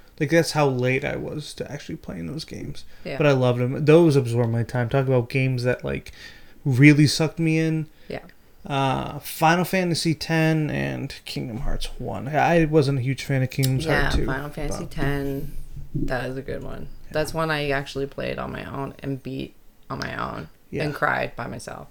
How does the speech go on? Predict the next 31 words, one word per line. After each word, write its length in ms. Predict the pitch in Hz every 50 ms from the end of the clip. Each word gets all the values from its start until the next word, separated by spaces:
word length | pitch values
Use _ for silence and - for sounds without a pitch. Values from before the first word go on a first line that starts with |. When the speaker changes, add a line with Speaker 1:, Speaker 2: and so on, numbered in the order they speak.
| - - - - - - - - - - - - - - - - -
Speaker 2:
I 40 | 196
mean, 100 | 202 196
Speaker 1:
Yeah, 20 | 190
Speaker 2:
my 140 | 185 180 185
Speaker 1:
uh, 20 |
Speaker 2:
brother 260 | 175 170 156 156 156 175
Speaker 1:
next, 160 | 196 196 -
Speaker 2:
played 240 | 196 196 190 190 190
it, 200 | 196 196 190 -
and 100 | 185 185
I 60 | 165
Speaker 1:
another 180 | 156 160 170 185 196
Speaker 2:
watched 80 | 190
Speaker 1:
episode, 320 | 190 180 - - 180 160 147
we 60 | 143
Speaker 2:
him. 40 | 139
Speaker 1:
gotta 180 | 143 135 131
do 140 | 127 131 135
the 100 | 127 127
first 400 | 123 - - 147 139 135 117 -
video 260 | - 135 123 120 120 117
game 260 | 123 120 120 120 117
that 140 | 120 - 139
made 200 | 131 131 139 -
you 100 | 147 143
cry 400 | - - - - - 107 135 151
and 140 | - -
go 80 | - -
Speaker 2:
Just, 120 | 156 156 -
Speaker 1:
into 60 | -
Speaker 2:
like, 80 | 143 143